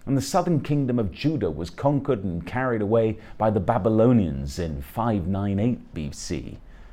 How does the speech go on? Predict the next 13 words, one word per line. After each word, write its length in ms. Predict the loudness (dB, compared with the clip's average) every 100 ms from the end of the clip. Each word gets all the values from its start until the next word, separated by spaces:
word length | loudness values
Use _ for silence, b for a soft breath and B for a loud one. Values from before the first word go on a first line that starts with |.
| b
who 100 | 4
in 80 | 4
the 60 | 4
process 640 | 2 2 2 0 -2 -6 -16 B
destroyed 680 | -2 -2 -2 2 4 4 0
Solomon's 560 | 0 2 4 2 -2 -4
temple 560 | 0 2 2 0 -4 b b b
and 140 | -2
left 200 | 0 0
the 80 | -2
city 580 | -6 -4 -4 -2 -4 -4
in 360 | 0 0 0 0
ruins. 680 | 0 0 -2 -6 -10 -14